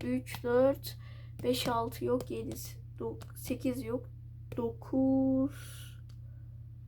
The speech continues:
on, on bir yok, on iki, on üç var. Ama almayı düşünüyorum. Sonra gidip de Saftir'in altıncı kitabını aldım.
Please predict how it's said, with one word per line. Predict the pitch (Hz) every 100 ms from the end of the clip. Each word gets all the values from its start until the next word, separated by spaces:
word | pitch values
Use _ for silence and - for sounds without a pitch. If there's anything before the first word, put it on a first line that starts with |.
| - - - - - - - - - - -
on, | 214 233 233 226 -
on | 220 233 240
bir | 247
yok, | 247 262 269 - - - -
on | 240 240
iki, | 240 - - 277 -
on | 233 214
üç | - -
var. | - - -
Ama | 226 285 302 -
almayı | - 233 240 262 262
düşünüyorum. | 247 - 247 240 190 - - - - -
Sonra | - 302
gidip | 269 277 302
de | 233
Saftir'in | 233 226 233 - 247
altıncı | 233 214 - 226 226
kitabını | - 208 202 208
aldım. | - - -